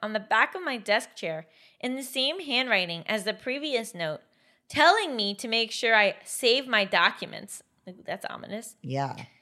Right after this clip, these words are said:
Speaker 1: I was freaked out, but there were no other signs of a break-in. So I set up a webcam in my house, aimed at my desk, and used a security cam app for it to record after detecting movement.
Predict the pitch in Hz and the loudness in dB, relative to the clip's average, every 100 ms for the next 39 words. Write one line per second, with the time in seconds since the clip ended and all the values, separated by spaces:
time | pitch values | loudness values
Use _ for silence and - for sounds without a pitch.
0 | _ - 262 277 277 - 370 - 226 196 | _ 2 4 4 2 -2 -2 2 4 4
1 | - 233 226 226 226 208 226 262 156 349 | 2 0 2 2 2 2 2 2 -2 -2
2 | - 202 196 214 202 226 269 330 139 - | 0 0 0 -6 -6 -2 -2 -4 -10 -12
3 | _ - 220 - 262 - 427 214 214 277 | _ -2 0 0 0 0 -2 2 4 4
4 | - 202 165 170 160 165 160 170 - - | 0 -2 -2 -2 -4 -2 -2 -2 -6 -6
5 | 226 320 330 320 202 165 190 - _ - | -2 0 0 0 2 0 0 -8 _ -20
6 | _ 226 247 254 269 254 254 254 254 311 | _ -4 -4 -4 -6 -6 -6 -2 -2 -2
7 | 330 294 247 - 202 - - 175 165 - | -6 -4 -4 0 0 -2 -4 -4 -4 -6
8 | 190 175 190 170 156 - 170 185 170 170 | -8 -6 -4 -4 -2 -4 -6 -6 -8 -6
9 | 175 170 175 175 175 165 - | -6 -6 -10 -8 -10 -10 -16